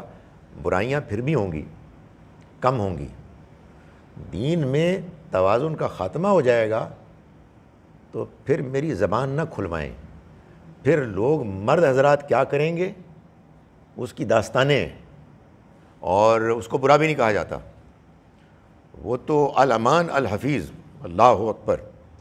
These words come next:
इसलिए कि इंसान है भाई, इंसान को अल्लाह ने बनाया है, इंसानी की एक फितरत है, उसके अंदर रुझानात हैं। अगर आप उसके लिए एक दरवाज़ा बंद करेंगे तो लोग फिर और दरवाज़े खोलेंगे, और वो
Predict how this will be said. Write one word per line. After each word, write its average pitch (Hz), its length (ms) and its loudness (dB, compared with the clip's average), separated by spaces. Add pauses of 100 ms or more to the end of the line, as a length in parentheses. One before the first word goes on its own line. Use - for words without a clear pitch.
(320)
इसलिए 156 320 -6
कि 254 140 -4
इंसान 190 540 -6
है 202 80 -2
भाई, 180 220 -4
इंसान 147 400 -6
को 185 120 -6
अल्लाह 156 240 -2
ने 202 100 -4
बनाया 107 360 0
है, 123 240 0
इंसानी 131 500 -8
की - 160 -12
एक 107 220 -10 (140)
फितरत 143 340 2
है, 120 200 -2
उसके 107 280 -12
अंदर 107 220 -4
रुझानात 95 560 -4
हैं। 107 320 -8 (400)
अगर 123 260 0
आप 113 300 2
उसके 139 360 -6
लिए 104 380 -4 (360)
एक 113 300 -4
दरवाज़ा 95 380 2
बंद 117 280 -4
करेंगे 185 400 0
तो - 640 -12
लोग 147 360 -4
फिर 147 100 0
और 131 180 2
दरवाज़े 104 360 0
खोलेंगे, 139 380 -6
और - 80 -6
वो 135 120 -8